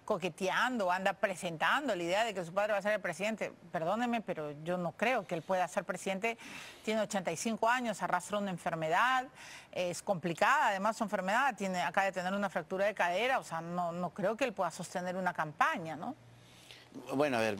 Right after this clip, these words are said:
Speaker 2: fíjate que en diversos países del mundo tienes candidatos, eh, cuyas edades incluso hasta superan
Speaker 1: Sí.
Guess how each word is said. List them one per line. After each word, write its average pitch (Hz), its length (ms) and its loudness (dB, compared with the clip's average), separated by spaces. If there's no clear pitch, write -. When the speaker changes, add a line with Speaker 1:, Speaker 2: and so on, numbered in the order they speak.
Speaker 2:
fíjate 147 480 -2
que 117 240 -2
en 104 280 -4
diversos 117 420 0
países 110 320 -2
del 110 140 0
mundo 131 360 0
tienes 127 640 -4
candidatos, 113 800 -2
eh, 101 220 -2
cuyas 101 360 -2
edades 120 520 0
incluso 104 500 -6
hasta 127 160 -8
superan 98 960 -4
Speaker 1:
Sí. - 60 -4